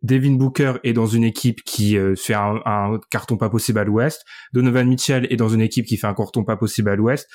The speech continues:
Et il y a les autres qui sont un peu moins bons. Dans, quand on compare aux deux autres, les deux autres, ils ont seulement joué, mais ils ont impressionné.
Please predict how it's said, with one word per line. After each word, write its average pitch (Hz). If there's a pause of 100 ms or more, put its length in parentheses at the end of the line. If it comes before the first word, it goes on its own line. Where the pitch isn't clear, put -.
(340)
Et 131
il 135
y 131
a 123
les 120
autres 131
qui -
sont -
un 110
peu 120
moins 107
bons. 98 (120)
Dans, 120 (520)
quand 131
on 139
compare 160
aux 131
deux 135
autres, 180 (180)
les 117
deux 131
autres, 175
ils 123
ont 107
seulement 127
joué, 127
mais 147
ils 104
ont 98
impressionné. 123